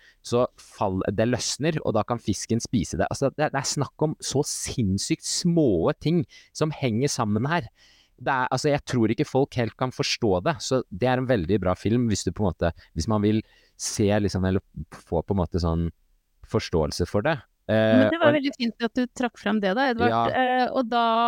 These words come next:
Speaker 2: og så, og så er det jo faktisk sånn at, eh, da har du, da har du sett et eksempel som synliggjør,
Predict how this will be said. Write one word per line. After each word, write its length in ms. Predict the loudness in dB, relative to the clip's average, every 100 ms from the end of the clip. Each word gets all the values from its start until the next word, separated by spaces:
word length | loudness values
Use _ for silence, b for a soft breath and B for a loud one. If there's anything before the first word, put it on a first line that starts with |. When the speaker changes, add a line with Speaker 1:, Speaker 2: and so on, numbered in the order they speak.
| 0 B B B B
Speaker 2:
og 120 | -4
så, 140 | -2 -4
og 160 | -2 -2
så 80 | 0
er 240 | 0 0
det 120 | 2 0
jo 20 |
faktisk 560 | 0 -6 -2 -2 -2
sånn 380 | -2 0 4 2
at, 220 | 2 -4 -6 _
eh, 180 | 0 0
da 280 | 0 0 0
har 120 | 0
du, 440 | 2 2 0 -2 -10 _ _ -4
da 140 | -2
har 40 | 0
du 60 | 0
sett 220 | -2 -4
et 140 | -4
eksempel 720 | -2 -2 -4 -4 _ 2 2 0
som 480 | 0 4 4 4
synliggjør, 1080 | 2 0 0 0 2 2 0 0 2 2 0